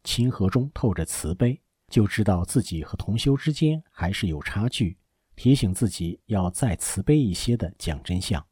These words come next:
冬天的寒冷，夏天的闷热，这些外部的恶劣环境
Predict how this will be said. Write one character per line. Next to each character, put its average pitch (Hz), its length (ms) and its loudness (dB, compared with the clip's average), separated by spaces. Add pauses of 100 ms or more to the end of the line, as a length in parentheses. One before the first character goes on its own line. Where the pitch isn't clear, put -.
(720)
冬 139 180 4
天 151 180 4
的 113 80 2
寒 85 260 -2
冷， 165 200 -4 (220)
夏 90 280 -2
天 104 180 -2
的 92 80 0
闷 101 240 2
热， 127 280 -2 (220)
这 113 140 4
些 107 240 2
外 110 220 4
部 95 140 0
的 87 220 -2
恶 113 140 4
劣 85 140 0
环 85 300 -4
境 85 260 -4